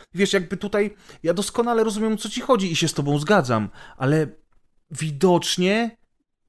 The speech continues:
to jest jedyny, jedyna teraz jakby możliwość dla tej serii, żeby ona w ogóle przetrwała. Bo inaczej zostanie skasowana kompletnie, bo nie za-, nie za-, nie przynosiła pieniędzy. Po prostu.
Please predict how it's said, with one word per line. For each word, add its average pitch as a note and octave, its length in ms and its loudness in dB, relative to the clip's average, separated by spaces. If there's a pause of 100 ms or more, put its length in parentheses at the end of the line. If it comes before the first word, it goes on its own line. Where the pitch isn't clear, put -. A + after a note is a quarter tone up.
to F#3 120 2
jest F#3 180 4
jedyny, F3+ 380 2
jedyna E3 460 0
teraz D#3 280 -2
jakby D3 300 -6
możliwość D3 480 -4
dla D3 100 -2
tej C#3 160 -6
serii, D3 260 -4
żeby E3 200 -6
ona D#3+ 120 -2
w D3+ 60 -6
ogóle D#3 180 -6
przetrwała. F#2 640 -6 (1040)
Bo D3 200 -2
inaczej F3+ 380 0
zostanie E3 320 -4
skasowana C#3+ 500 -4
kompletnie, B2+ 500 -2 (140)
bo C#3 320 6
nie F#3+ 140 0
za-, F#3 180 -6
nie G3 160 0
za-, F#3+ 80 -4
nie F#3+ 160 -2
przynosiła G#3 380 -4
pieniędzy. D#3+ 540 -2 (680)
Po - 80 -20
prostu. - 440 -4